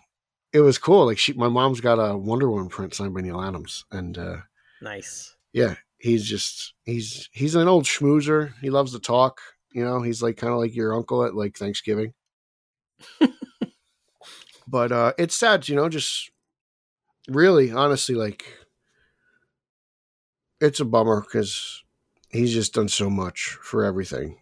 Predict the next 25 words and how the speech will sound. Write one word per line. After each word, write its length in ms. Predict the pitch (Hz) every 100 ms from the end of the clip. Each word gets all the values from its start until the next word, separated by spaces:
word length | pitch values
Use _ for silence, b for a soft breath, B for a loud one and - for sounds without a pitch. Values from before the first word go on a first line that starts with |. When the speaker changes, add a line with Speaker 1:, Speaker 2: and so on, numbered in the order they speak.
| _
Speaker 1:
and 140 | 98
everyone, 460 | 92 78 82 78 71
and 200 | 65 64 _ _ _ _ _ _ _ _ _ _ _ b b b b b b b b b _
it's 180 | 147 -
sad. 340 | 101 87 85 - _
It 80 | 120
just 240 | 113 95
is. 360 | 104 90 - - _
Like, 160 | 107 104
it's 180 | 107 -
like 160 | 104
Fr-, 340 | - - - - -
Frank 300 | - 143 147
Miller 220 | 135 135
goes, 300 | 113 107 98
and 80 | 98
all 60 | 110
of 40 |
a 40 | 98
sudden 240 | - 101
it's 100 | 95
gonna 160 | - 92
be 60 |
like, 160 | 82 82
people, 280 | 113 107